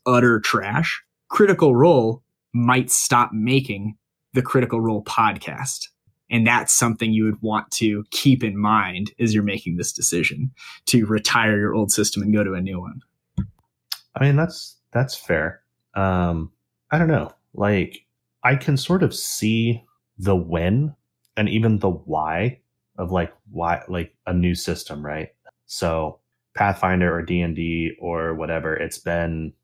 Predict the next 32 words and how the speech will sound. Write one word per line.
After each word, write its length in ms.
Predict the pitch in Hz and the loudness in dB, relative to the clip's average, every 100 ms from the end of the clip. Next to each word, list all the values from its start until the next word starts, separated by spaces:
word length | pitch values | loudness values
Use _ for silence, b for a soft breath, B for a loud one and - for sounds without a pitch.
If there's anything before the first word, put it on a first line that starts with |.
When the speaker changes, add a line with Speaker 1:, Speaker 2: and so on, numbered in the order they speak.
| _ | _
Speaker 2:
you 60 | - | -20
know, 80 | - | -8
we've 120 | 95 | -4
been 120 | 92 | 0
making 320 | 85 95 90 87 | 0 0 0 -2
this 140 | 98 | -2
stuff 260 | - 82 - | -4 -6 -6
for 80 | |
fifteen 480 | 87 87 - - 92 | -6 -6 -6 -4 0
years. 360 | 113 98 80 87 | 2 0 -2 -4
It's 120 | 90 | -8
time 340 | - 87 87 | -4 -2 -2
to, 100 | 87 | -2
like, 260 | 87 82 - - | -2 -4 -2 0
update 360 | 123 - 80 76 | 0 -2 -6 -4
it, 180 | 82 - | -4 -6
but 120 | - | -6
it's 140 | - - | -6 -8
a 60 | |
print 320 | - 113 107 - | -4 -2 -2 -2
product 420 | 82 82 85 - | -2 0 -2 -2
and 80 | 82 | -6
that's 120 | - | -2
hard 220 | 92 82 | -2 -2
to 60 | 73 | -4
do. 420 | 107 92 80 - b b b - | 0 2 2 -2 b b b -6
So 160 | - | -2
we'll 100 | 90 | 0
do 140 | 90 82 | 0 0
a 60 | |
new 140 | 80 78 | -2 -2
edition. 500 | 76 139 - 78 | 0 -2 -2 -10